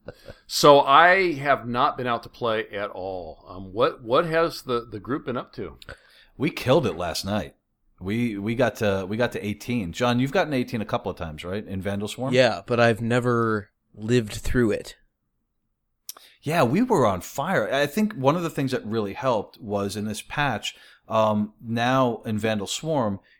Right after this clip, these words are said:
Speaker 2: each target has a number next to it. So, you know, you've got Hunter one, Hunter two, Hunter three, you've got Alpha one, Alpha two, Alpha three. Um, so we were able to call targets last night,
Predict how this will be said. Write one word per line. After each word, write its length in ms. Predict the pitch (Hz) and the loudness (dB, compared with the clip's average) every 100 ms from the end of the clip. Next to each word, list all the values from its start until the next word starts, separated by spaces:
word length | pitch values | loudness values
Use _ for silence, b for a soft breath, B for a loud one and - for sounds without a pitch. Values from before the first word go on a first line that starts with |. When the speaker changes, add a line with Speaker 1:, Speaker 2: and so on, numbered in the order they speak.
| b | b
Speaker 2:
each 240 | 147 135 - | -4 -2 0
target 280 | 135 123 120 | 0 2 0
has 140 | 98 | -2
a 40 | |
number 300 | 98 113 107 | -2 -2 -2
next 300 | 95 85 - | -4 -8 -12
to 120 | - 73 | -12 -14
it. 120 | - | -10
So, 800 | - 117 104 101 101 101 98 95 | -6 -2 0 2 0 0 -2 -4
you 100 | 104 | -6
know, 60 | 104 | -4
you've 220 | 95 101 | -4 -2
got 260 | 110 101 - | 0 0 0
Hunter 320 | 113 107 101 | -6 -2 -2
one, 300 | 101 101 98 | 0 -2 -2
Hunter 240 | 101 95 | -6 -8
two, 240 | 90 113 98 | -8 -8 -6
Hunter 220 | 92 90 | -8 -12
three, 280 | - 120 110 | -10 -4 -4
you've 200 | 101 95 | -4 -6
got 120 | 90 | -6
Alpha 300 | 95 95 98 | -6 -6 -6
one, 260 | 90 92 | -6 -6
Alpha 220 | 90 90 87 | -6 -8 -10
two, 200 | - 95 | -10 -8
Alpha 220 | 87 - | -10 -14
three. 380 | - 120 101 - b b b _ | -8 -6 -6 -8 b b b _
Um, 480 | 107 107 107 104 107 | 0 2 2 0 -2
so 180 | - 123 | -4 -2
we 140 | 120 | 0
were 100 | 151 | 2
able 220 | 139 113 104 | 2 0 -6
to 40 | |
call 200 | - 104 | -4 -4
targets 500 | - 143 151 95 - | -2 0 0 -4 -6
last 260 | 85 78 87 | -8 -8 -12
night, 220 | 76 | -14